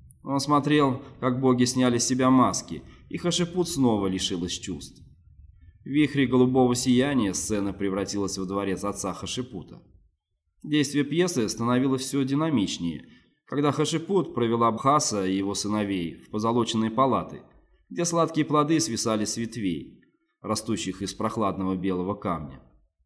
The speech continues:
где молодое вино струилось из каждого дворцового фонтана. Фокусники выполняли чудеса обмана, переменяя сцены не хуже пангалактической холодрамы. А красота Феникса становилась измученной.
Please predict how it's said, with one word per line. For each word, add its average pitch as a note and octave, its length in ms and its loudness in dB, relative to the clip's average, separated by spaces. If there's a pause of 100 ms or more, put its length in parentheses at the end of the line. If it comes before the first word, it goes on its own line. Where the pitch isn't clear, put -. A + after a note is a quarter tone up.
(100)
где D3 220 0
молодое D3+ 440 6
вино D#3 240 4
струилось A#2+ 560 4
из A2 120 -10
каждого G#2+ 440 0
дворцового G#2+ 600 0
фонтана. G2 640 -4 (1000)
Фокусники D#3 560 2
выполняли B2 800 4
чудеса B2 460 2
обмана, B2+ 640 2 (400)
переменяя E3 680 2
сцены C3 680 0 (120)
не A#2+ 180 0
хуже A#2+ 320 0
пангалактической A#2 920 0
холодрамы. A#2 680 0 (720)
А D3 80 -12
красота E3 500 0
Феникса E3 480 0
становилась A2 800 0
измученной. G2+ 880 -2